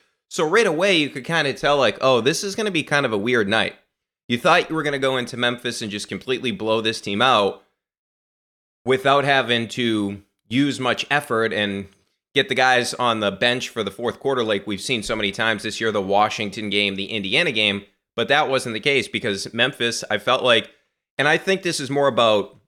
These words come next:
honestly, t-, and Bane was awesome in this game, obviously, but I think this was more about Taylor Jenkins than it was about the Memphis Grizzlies. I thought they came up with a really good strategy, and I give them credit.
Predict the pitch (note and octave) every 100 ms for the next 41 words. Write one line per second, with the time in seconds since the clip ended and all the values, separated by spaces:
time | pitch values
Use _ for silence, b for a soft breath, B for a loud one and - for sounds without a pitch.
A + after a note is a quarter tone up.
0 | _ A#2+ C3 C#3+ E3 C#3+ - A#2 G#2 A#2+
1 | B2+ C3+ A#2+ G#2+ A2+ A#2 A2+ G#2+ G2+ G#2+
2 | G#2 G2+ G2+ G2 A2 G2 G2+ A#2+ E3+ E3+
3 | F3 C3+ A#2+ A#2+ A#2 G2+ G2+ G2 - -
4 | A#2+ A#2+ G#2+ F#2 A2 A#2+ G2+ F2+ F2+ G2+
5 | G2 G#2 G2+ G2 G2 G#2 G2 G#2+ F2+ -
6 | A#2+ B2+ - C2+ - G#2+ G#2+ - G#2 G#2
7 | G#2+ F#2+ G2+ G#2 G#2 - F#2 F#2+ G2+ A#2
8 | A2 A2+ C#3+ C#3 A2 C#3 D3+ G2+